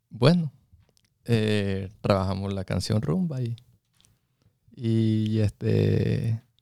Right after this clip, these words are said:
la lanzamos, lanzamos lo que, y tenía cinco nombres,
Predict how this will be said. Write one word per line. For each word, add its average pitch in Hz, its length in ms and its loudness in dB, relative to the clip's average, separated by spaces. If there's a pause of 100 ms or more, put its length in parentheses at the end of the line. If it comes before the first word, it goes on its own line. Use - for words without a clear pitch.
(1200)
la 120 220 -2
lanzamos, 127 580 -2 (280)
lanzamos 110 600 2
lo 104 160 -6
que, 104 360 -4 (260)
y 110 420 0
tenía 113 360 4
cinco 110 300 0
nombres, 113 600 0